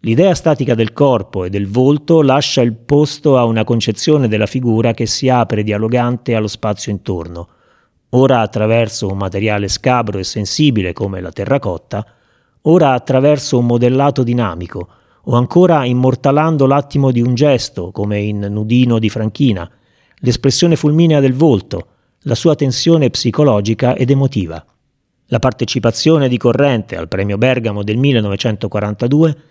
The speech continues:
trasforma la manifestazione voluta dal ministro Bottai in una vetrina dell'arte antifascista.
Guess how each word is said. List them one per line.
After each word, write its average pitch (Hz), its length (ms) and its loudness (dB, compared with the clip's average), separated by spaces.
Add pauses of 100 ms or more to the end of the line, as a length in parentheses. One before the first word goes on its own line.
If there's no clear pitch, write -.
(180)
trasforma 123 600 0
la 98 80 -4
manifestazione 104 920 -2
voluta 104 440 0
dal 87 140 -8
ministro 98 400 -6
Bottai 95 520 -4 (400)
in 117 140 -2
una 139 220 2
vetrina 131 460 0
dell'arte 117 520 0
antifascista. 110 960 -4